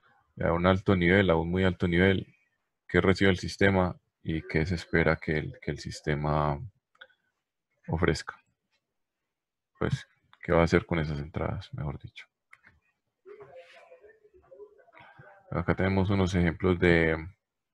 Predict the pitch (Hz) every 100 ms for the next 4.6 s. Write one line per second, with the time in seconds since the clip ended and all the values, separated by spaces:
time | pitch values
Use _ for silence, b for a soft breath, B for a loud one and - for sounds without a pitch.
0 | _ _ _ - 85 85 85 82 78 95
1 | 92 90 87 95 85 87 98 107 92 -
2 | - 127 - 110 - 82 95 - - 87
3 | 82 85 87 - 90 82 92 90 - -
4 | 90 95 92 - - -